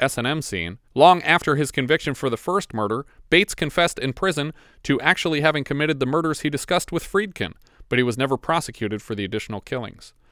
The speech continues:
So without knowing it, Friedkin was interviewing a serial murderer about his own killings for perspective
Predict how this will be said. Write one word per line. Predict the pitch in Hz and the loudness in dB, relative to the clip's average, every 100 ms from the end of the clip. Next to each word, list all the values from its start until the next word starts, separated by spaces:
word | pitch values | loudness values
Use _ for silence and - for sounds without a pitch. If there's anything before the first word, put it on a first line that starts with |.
| _ | _
So | - 147 | 2 4
without | 143 165 135 | 6 6 4
knowing | 160 143 | 2 2
it, | 123 | 0
Friedkin | - 139 131 139 123 | -2 -2 -2 -4 -4
was | 113 | -4
interviewing | 131 127 123 127 120 | -4 -2 0 -2 -2
a | 117 | -4
serial | - 156 139 | -2 2 2
murderer | 127 143 151 110 117 - _ _ | 2 2 2 0 -2 -4 _ _
about | 120 127 123 | 4 4 6
his | 139 127 | 4 2
own | 131 156 156 | 2 0 0
killings | - 185 113 113 123 - _ _ | 0 2 2 -2 -10 -16 _ _
for | 123 | -4
perspective | 113 117 - 127 123 | -4 -4 -4 -4 -4